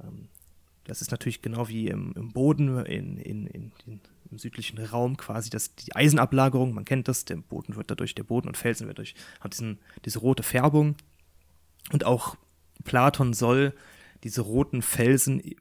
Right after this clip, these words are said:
in Form von, von seiner Erzählung um Atlantis erwähnt haben. Und das macht es alles sehr interessant, weil viele Dinge da übereinstimmen. Das könnte Zufall gewesen sein, wie gesagt, ich, ähm, weiß auch nicht, wie, ich nehme jetzt mal, ich nehme jetzt einfach mal an, dass,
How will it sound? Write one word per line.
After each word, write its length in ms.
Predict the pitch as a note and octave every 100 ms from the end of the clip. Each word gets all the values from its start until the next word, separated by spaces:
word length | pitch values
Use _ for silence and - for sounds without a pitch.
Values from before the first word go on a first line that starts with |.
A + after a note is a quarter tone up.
| _ _ _ -
in 220 | - A#2
Form 320 | - - A#2 A#2+
von, 400 | A2+ A2 A2+ -
von 240 | - A2+
seiner 160 | A2+ -
Erzählung 380 | - B2 B2
um 120 | - B2
Atlantis 600 | - A#2 C3 B2+ - -
erwähnt 600 | - A2+ B2+ C#3+ C#3+ -
haben. 320 | G#2 G2 G2 - - - -
Und 120 | - B2
das 120 | A#2
macht 220 | B2+ A#2+
es 80 | B2
alles 260 | A#2+ A#2+
sehr 100 | - A#2+
interessant, 640 | A#2+ A#2 - B2+ B2+ G#2
weil 200 | G#2+ G#2 - -
viele 260 | - - B2+
Dinge 440 | B2+ B2+ B2 B2 - -
da 280 | - A#2 A#2+
übereinstimmen. 760 | C#3+ B2 - A#2+ B2 - A2 G2+
Das 160 | -
könnte 240 | - A#2+ -
Zufall 320 | F3+ - E3
gewesen 340 | D3 C#3+ C3+
sein, 220 | C3+ B2
wie 100 | A2
gesagt, 460 | - A#2 A#2 A#2 -
ich, 240 | A#2 -
ähm, 300 | - G2+ G2+ _ _ _ _ _ _ _ - -
weiß 240 | - B2 A#2+
auch 80 |
nicht, 320 | B2+ A#2+ - A2+
wie, 240 | G#2 G#2 - -
ich 100 | -
nehme 140 | C#3 C3
jetzt 120 | -
mal, 120 | B2 - _ _ _
ich 120 | -
nehme 80 | C#3
jetzt 100 | -
einfach 160 | A#2+ A#2+
mal 160 | A#2
an, 220 | - B2
dass, 260 | A#2+ A2+